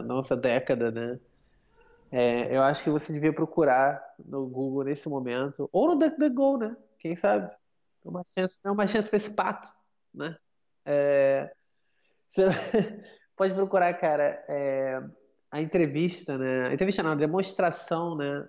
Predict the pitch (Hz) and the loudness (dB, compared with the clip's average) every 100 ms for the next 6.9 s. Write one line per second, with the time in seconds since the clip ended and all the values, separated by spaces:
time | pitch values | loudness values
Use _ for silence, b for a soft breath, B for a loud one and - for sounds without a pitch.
0 | - 139 135 131 127 123 123 127 - - | -14 -6 0 2 2 0 -4 -6 -10 -4
1 | 135 131 135 143 165 - - 135 135 139 | -2 0 0 0 -2 -6 -6 -4 -4 -4
2 | 147 - _ _ 139 135 131 127 123 120 | -8 -14 _ _ -6 0 2 2 2 0
3 | 127 - - - - _ _ - 135 131 | -2 -4 -8 -14 -20 _ _ -2 2 4
4 | 143 143 151 135 143 147 143 147 - 139 | 4 4 4 4 4 2 -2 -4 -2 -4
5 | 139 143 - 123 127 147 - 131 127 127 | -2 -4 -4 -8 -8 -12 -8 -4 0 2
6 | 135 139 135 127 139 - 123 123 139 | 4 2 2 0 -2 -4 -4 -4 -6